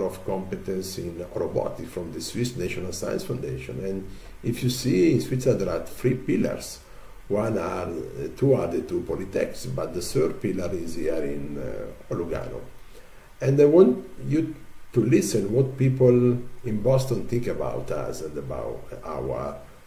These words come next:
lo-, robotic and, uh, drone activities.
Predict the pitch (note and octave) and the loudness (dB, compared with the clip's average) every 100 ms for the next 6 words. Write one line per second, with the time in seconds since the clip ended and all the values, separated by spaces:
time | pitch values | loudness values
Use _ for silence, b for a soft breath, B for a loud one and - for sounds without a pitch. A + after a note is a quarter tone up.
0 | - E2+ E2+ E2+ D#2+ C#2+ D2 C#2+ C#2 - | -8 -6 -4 -2 -4 -4 -4 -4 -8 -6
1 | D#2 D2 D2 C#2+ C#2 C#2 C2+ B1+ G#1 - | -6 -4 -6 -8 -10 -8 -6 -6 -8 -12
2 | - - D2+ D2+ - - D#2 C#2 - - | -10 -6 -4 -6 -8 -12 -12 -12 -16 -16
3 | - - | -14 -14